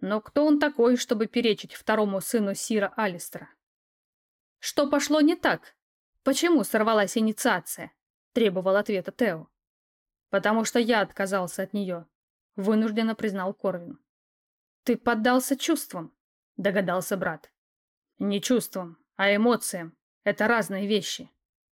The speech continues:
Но дело даже не во мне. Я не уверен, что девушка любит меня.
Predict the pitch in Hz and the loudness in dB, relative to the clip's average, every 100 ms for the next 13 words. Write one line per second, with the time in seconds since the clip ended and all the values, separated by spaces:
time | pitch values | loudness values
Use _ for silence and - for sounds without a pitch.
0 | _ _ _ - 208 196 220 226 220 190 | _ _ _ -2 0 2 2 4 4 2
1 | 226 220 220 214 214 196 156 - _ _ | 2 2 2 2 0 -2 -6 -12 _ _
2 | _ _ _ _ 220 214 226 226 233 233 | _ _ _ _ -2 2 4 4 4 4
3 | 285 214 175 - 214 196 208 202 - 214 | 4 2 0 -2 -2 0 0 -2 -2 2
4 | 247 180 - 185 175 165 | 2 0 -4 -8 -8 -10